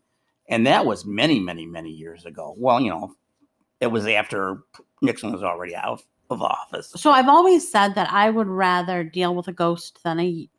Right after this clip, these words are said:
Speaker 2: than an alien.
Speaker 1: Right.
Speaker 2: Because I feel like, well, ghosts have been my life.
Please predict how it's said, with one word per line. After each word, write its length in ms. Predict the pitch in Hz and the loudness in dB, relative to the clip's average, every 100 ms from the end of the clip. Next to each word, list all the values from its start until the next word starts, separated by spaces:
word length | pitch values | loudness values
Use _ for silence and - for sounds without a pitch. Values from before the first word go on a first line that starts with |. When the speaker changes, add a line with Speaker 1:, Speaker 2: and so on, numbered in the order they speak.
| _ | _
Speaker 2:
than 480 | 175 170 165 165 170 _ _ _ | -2 0 0 -4 -6 _ _ _
an 140 | 170 - | -4 0
alien. 580 | 175 151 113 113 - | 2 2 -2 -8 -4
Speaker 1:
Right. 440 | 143 139 95 - - | 2 4 2 -2 -6
Speaker 2:
Because 280 | 190 226 190 | -2 0 2
I 100 | 190 | 0
feel 420 | - 233 220 208 | 0 2 6 6
like, 320 | 190 180 180 - - | 6 4 2 -2 2
well, 420 | 226 196 196 - _ _ - | 4 6 2 -6 _ _ -2
ghosts 420 | 202 190 - - | -2 -2 -6 -6
have 200 | 202 170 | -6 -4
been 180 | 185 180 | -2 0
my 140 | 165 | 0
life. 460 | 165 151 156 - | 0 0 -4 -16